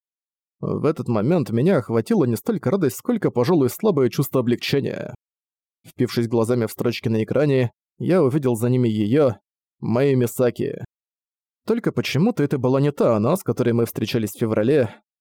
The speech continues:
а та, пятнадцатилетняя, скрывавшая левый глаз под повязкой, с которой я общался летом три года назад. «Не беспокойся», — беззвучно произнес я. Сомкнув пересохшие губы,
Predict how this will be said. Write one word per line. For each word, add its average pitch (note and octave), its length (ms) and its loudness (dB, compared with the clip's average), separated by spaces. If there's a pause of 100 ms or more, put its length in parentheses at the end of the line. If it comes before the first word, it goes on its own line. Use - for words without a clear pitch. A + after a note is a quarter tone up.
(240)
а G#2+ 140 -2
та, D3 380 0 (200)
пятнадцатилетняя, B2+ 1080 -2 (280)
скрывавшая B2+ 640 -2
левый B2 280 2
глаз B2 220 -2
под - 140 -14
повязкой, B2 680 -2 (280)
с - 120 -18
которой F3+ 420 0
я F3 140 4
общался A2+ 420 -2
летом C3 360 0
три A#2 200 -2
года C#3 240 0
назад. G#2 400 -2 (960)
«Не A#2+ 220 2
беспокойся», — B2+ 880 -4 (720)
беззвучно A2+ 680 -2
произнес A#2 540 -2
я. G#2+ 400 -2 (400)
Сомкнув E3 500 -2
пересохшие B2 580 -2
губы, C3 460 0